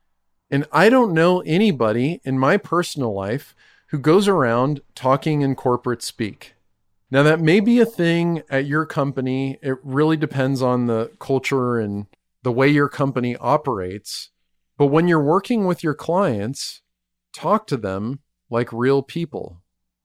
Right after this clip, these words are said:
Drop the veneer of formality. Drop that layer of protection that you put up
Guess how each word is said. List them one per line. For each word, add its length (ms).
Drop 560
the 260
veneer 540
of 240
formality. 920
Drop 460
that 260
layer 720
of 220
protection 640
that 160
you 120
put 240
up 280